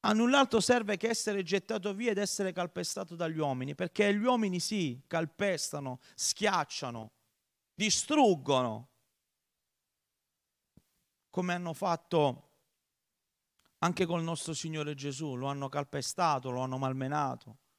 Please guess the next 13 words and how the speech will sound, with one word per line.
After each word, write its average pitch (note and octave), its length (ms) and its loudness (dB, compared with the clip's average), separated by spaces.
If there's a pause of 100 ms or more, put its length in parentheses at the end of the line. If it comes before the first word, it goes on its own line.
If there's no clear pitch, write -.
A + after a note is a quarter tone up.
(140)
lo F#3+ 140 0
hanno E3 160 -4
ingiuriato, D3 720 2
lo D3 120 0
hanno F#3+ 220 0
maltrattato. D3 1000 0 (540)
Ma E3 100 -4
Gesù E3+ 500 -4 (400)
è F#3 400 4
il C3+ 140 2
Re B2+ 180 2
dei B2 140 0
Re, A#2 340 0